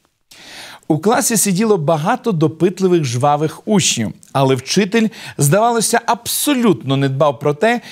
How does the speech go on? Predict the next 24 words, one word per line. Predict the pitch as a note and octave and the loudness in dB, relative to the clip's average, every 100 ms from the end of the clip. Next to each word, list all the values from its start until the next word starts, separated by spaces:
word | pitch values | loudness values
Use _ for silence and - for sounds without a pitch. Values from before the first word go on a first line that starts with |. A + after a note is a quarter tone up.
| - | -10
щоби | - F#3+ E3+ | -2 0 2
урок | E3+ F#3 A#3 B3+ | 0 0 0 0
був | D#3+ F3+ D3+ | 0 0 0
цікавим | - C#3 - G3+ A3 A3 | -2 -4 0 0 0 -2
для | E3 C3 | -2 0
його | C#3+ C#3 C#3+ | 2 2 0
юних | A#2 E3 F#3+ E3+ - - | 0 0 2 0 -2 0
учнів. | D3 B2+ - A#2+ A2 - - - - | 0 0 -2 -2 -2 -6 -16 -16 -2
Він | D3+ G3+ | 0 2
просто | G3 D3 F#3+ A#3 - A3 | 0 0 2 0 -2 -2
бубонів | D#3 D#3+ F3 D#3 E3+ D#3 G3+ A3+ G3 | 0 2 2 2 2 2 2 2 0
і | - | 0
бубонів | F3+ E3 D3+ E3+ F#3 A3 G#3 | 0 2 2 0 2 2 0
текст | - G3 F#3 - - | 0 -2 -2 -8 -4
підручника, | D#3+ C3 F3 F#3+ - F#3+ F#3+ F#3 - - | -2 0 0 0 -2 0 0 -2 -10 -12
зовсім | - B2+ C3 C#4 A3 B3 A3+ | -4 0 2 2 0 0 2
не | G3+ | 2
підозрюючи, | G3+ F#3+ D#3 F3+ E3+ A#2+ C#3 A#2+ C3 G#2+ - - | 2 0 0 2 0 0 -2 -2 -4 -4 -12 -8
що | - - D#3 | -2 0 0
втратив | - E3+ G#3 A3 G#3+ F#3+ | 0 0 0 0 -2 0
не | E3+ F3 | 0 0
тільки | F3 C4 C4 A#3 | 0 -4 -2 0
їхню | G#3 G3+ E3 F3 | 0 0 0 0
увагу, | D#3+ D3+ C3+ B2 G#2+ | 2 2 2 0 -4